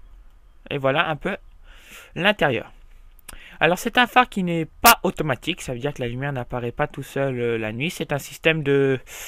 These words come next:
de, euh, de glowstone. Avec devant une fenêtre pour voir la lumière.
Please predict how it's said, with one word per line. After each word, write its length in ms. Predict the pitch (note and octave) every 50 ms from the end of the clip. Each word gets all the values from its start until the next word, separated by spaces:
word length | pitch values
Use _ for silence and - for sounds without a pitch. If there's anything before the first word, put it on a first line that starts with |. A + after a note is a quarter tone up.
| - - - - - - - - - - - - -
de, 160 | - A2 C3+ D3
euh, 640 | D3 C#3+ C#3 C#3 C3+ C3+ C3+ C3 C3 B2+ B2+ B2 B2+ B2 B2 B2 B2 A#2+ A#2+ A#2 A#2 A#2+ A#2 A#2 A#2 A#2 A2+ A2+ A2+ A2 A2 A2 A2 A2 G#2+ G2+ G2+ G2+ - - - - - - - - - - - - - - - - - - - - - - - - - - - - - - - - - - - - - - -
de 140 | A2 - C3
glowstone. 640 | A#2+ C#3+ F3 F#3+ F#3+ - - C3+ B2 C3+ F3 A3 - - - - - - - - - - - - - - - - - - - - -
Avec 300 | - A#2 A#2+ B2 B2+ A#2+
devant 280 | A#2 C3+ C3 B2 C3+ C3
une 120 | B2 A2+
fenêtre 440 | - - B2+ B2+ B2+ B2+ - - B2+
pour 220 | G#2+ - A#2 A2+
voir 220 | A2+ B2+ A#2 A2+ G#2
la 100 | G2 G2
lumière. 480 | - - - - G#2 B2+ D3 - -